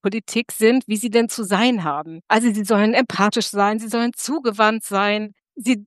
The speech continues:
sollten aber nicht zu karriereorientiert sein und um, richtig um,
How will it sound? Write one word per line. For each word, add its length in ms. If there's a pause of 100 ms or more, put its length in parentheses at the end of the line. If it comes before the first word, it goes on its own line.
sollten 480
aber 280
nicht 360
zu 200
karriereorientiert 1040
sein 460
und 320
um, 160
richtig 520
um, 360